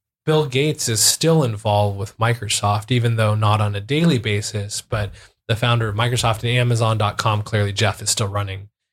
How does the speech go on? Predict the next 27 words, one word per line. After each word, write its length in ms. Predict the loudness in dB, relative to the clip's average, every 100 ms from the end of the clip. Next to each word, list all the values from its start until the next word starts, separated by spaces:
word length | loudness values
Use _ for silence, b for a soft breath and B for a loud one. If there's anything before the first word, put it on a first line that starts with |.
| _ -2
Amazon. 560 | 0 2 2 2 0
And 140 | -2 0
so 340 | 2 2 2 -4 b b
when 120 | -2 0
you 100 | 2
have 380 | 2 4 4
entrepreneurs 760 | 4 2 -2 -2 2 2 2 -2 0
like 240 | -2 0
that 200 | 0 2
are 60 | 2
growing 320 | 2 2 2
these 180 | 0 0
giant 360 | 2 2 0
companies, 640 | -2 -2 0 0 2 0 -4 b b
they 60 | -4
can't 320 | 0 2 2
afford 440 | 0 0 0 0
to 140 | 0 0
invest 480 | 0 2 0 0
in 120 | -4 -2
startups 520 | 2 2 2 0 -4
because 200 | -2 2
they 100 | 2
just 140 | 2
have 160 | 2 0
so 220 | 0 0
much. 220 | 0 -4